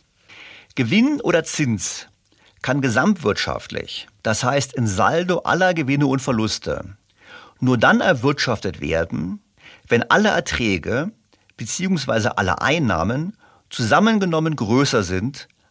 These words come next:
als alle Aufwendungen beziehungsweise alle Ausgaben zusammengenommen. Dies ist aber nur möglich, wenn ständig Geld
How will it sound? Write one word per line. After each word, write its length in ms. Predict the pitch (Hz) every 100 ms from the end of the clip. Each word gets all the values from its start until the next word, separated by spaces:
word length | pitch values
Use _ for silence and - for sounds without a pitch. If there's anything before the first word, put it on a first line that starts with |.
| _
als 180 | 107 -
alle 260 | 107 98
Aufwendungen 840 | - 120 117 120 113 120 135 160 170 _ _
beziehungsweise 880 | - - 139 151 143 123 107 117 -
alle 240 | 110 104
Ausgaben 600 | - 127 139 - 104 104
zusammengenommen. 800 | 110 110 82 82 73 67 - - - _ _ _ _ _ - - - - -
Dies 180 | 202
ist 140 | 196 156
aber 200 | 123 131
nur 200 | 180 220
möglich, 640 | 117 107 - - 113 - _ _ _ _ -
wenn 140 | 120
ständig 640 | - - 127 175 180 151
Geld 360 | - 113 139 -